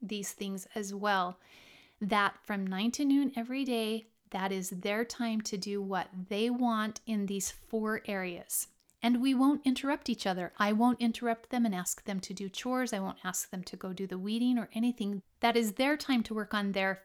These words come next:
fabulous four. And we all have the understanding, I'm not gonna say it's a hard and fast rule, that the four are finished before any screen time happens. So, so that one to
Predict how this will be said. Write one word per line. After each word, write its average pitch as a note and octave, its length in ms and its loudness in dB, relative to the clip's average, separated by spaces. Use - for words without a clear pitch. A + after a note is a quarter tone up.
fabulous F#3+ 500 0
four. - 440 -6
And A#3+ 120 4
we C4 140 6
all D4+ 160 4
have F4 220 0
the F4 120 4
understanding, C#4 800 4
I'm F3+ 100 0
not F#3+ 140 -2
gonna C4 140 0
say C4+ 200 -2
it's B3+ 120 -4
a A3+ 60 -2
hard A#3 240 -2
and A#3 140 2
fast A3 360 -4
rule, G#3+ 600 0
that A3 180 0
the A3 120 -2
four D4+ 260 4
are A3+ 200 2
finished - 840 0
before A#3 360 0
any A#3 180 2
screen A#3+ 380 0
time G3+ 240 -4
happens. - 500 -10
So, - 180 -4
so G#3+ 120 2
that G3+ 260 2
one B3 300 4
to E4+ 160 -2